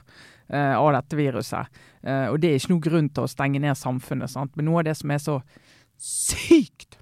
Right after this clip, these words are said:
provoserende, og det så jo Raymond Johansen brukte mye tid på sin, eh, pressekonferanse, det er jo de som ikke vaksinerer seg med utgangspunkt i sin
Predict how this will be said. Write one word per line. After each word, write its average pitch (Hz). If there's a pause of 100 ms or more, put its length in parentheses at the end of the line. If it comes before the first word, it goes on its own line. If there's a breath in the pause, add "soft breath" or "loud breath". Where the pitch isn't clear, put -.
provoserende, 131 (160)
og -
det 170
så 151
jo 139
Raymond 143
Johansen 143
brukte -
mye 143
tid 139
på 135
sin, 131
eh, 123
pressekonferanse, 135
det 160
er 180
jo 135
de 151
som -
ikke 147
vaksinerer 139
seg 117 (300 loud breath)
med 160
utgangspunkt 165
i 151
sin 151